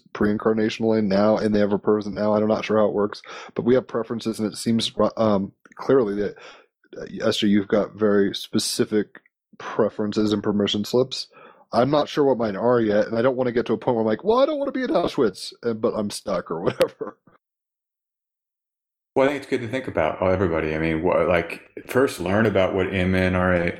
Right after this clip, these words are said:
Speaker 2: M R N A is. Just read about it, you know, and, and then read about the companies that are offering them, read about their history and their,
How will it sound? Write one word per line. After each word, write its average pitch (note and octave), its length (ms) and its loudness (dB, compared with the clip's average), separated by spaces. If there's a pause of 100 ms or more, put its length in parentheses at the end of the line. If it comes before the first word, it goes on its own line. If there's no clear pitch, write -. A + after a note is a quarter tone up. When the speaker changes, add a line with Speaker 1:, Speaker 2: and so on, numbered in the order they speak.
Speaker 2:
M G2+ 260 2
R F#2+ 200 4
N F#2 120 4
A F#2 200 4
is. D2+ 520 -6
Just - 240 -2 (100)
read D#3 160 2
about D#2 260 -2
it, - 140 -12 (800)
you F2+ 60 0
know, F#2+ 200 4
and, F#2 180 2
and F2+ 220 0
then F#2 480 2
read F#2 260 2
about F#2 420 2
the G2 80 -6
companies F2+ 720 -2
that E2+ 320 0
are E2+ 180 2
offering E2 400 0
them, G#2+ 180 2
read E2 140 2
about F2+ 220 2
their G#2 100 2
history F2+ 680 -4
and E2+ 200 -4
their, E2 300 -2